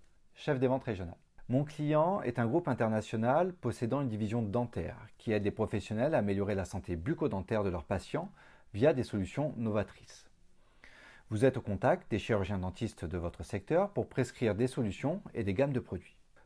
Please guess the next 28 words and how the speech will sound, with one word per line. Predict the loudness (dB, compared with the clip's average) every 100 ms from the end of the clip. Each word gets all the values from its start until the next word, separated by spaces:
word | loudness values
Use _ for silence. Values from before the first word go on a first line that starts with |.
| -2
Vous | 2 2
encadrez | 2 4 4 6 6 8 6
une | 4 0
équipe | 0 -2
de | -2
sept | 0 -4 0
personnes | -2 0 -4 -4 -4
pour | -4 0
couvrir | 0 2 2 0
toute | -4 2
la | 2
moitié | 2 0 0
ouest | 0 0
de |
la | 0 -2
France. | -4 -14 -16 -20 -20 -20 -20 -20 -20 -20 0
Pour | 2
vous | 4
aider | 6
à | 6
vous | 4
projeter, | 2 0 2 4 6 6
tracez | 4 2 2
un | 0 2
axe | 0 -2 -12 -10
Lille | -2 8 8
à |
Montpellier | 8 2 0 4 4 4